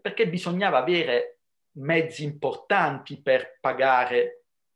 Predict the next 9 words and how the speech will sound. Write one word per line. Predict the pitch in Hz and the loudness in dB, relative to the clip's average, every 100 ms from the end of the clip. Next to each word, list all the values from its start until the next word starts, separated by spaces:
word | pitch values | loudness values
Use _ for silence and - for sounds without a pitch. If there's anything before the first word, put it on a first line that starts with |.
| _ - | _ -12
il | 180 - | -12 -2
passaggio | 127 - - 131 127 123 | -2 -2 -2 0 -2 -8
marittimo, | 123 117 131 160 165 _ - 180 190 - - - - - - | -10 -4 -4 -4 -10 _ -8 -4 -4 -6 -20 -20 -20 -20 -20
bisognava | 120 120 120 117 139 151 135 | -20 -16 -12 -8 2 2 2
avere | 120 131 120 | 0 -2 -2
la | 113 | -4
possibilità | 120 - 120 131 - | -6 -12 -14 -2 0
di | - | 0
stare | - 131 117 - - | -4 -4 -4 -10 -16